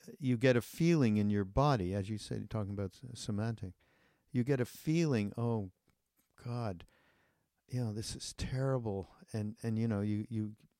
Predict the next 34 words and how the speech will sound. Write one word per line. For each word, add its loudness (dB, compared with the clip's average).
it's -8
a -2
depressive 2
feeling, 2
and -2
it's -6
a -6
feeling, 2
and, 2
and 0
if -6
you 0
see 0
actually -2
refugees, 0
whatever, -2
there's 0
an, -4
there's 2
a 4
feeling 4
of 0
empathy. 2
But -2
I 0
kinda 2
get 4
w-, -10
what -4
you, 6
or 0
I -6
don't -4
know, -4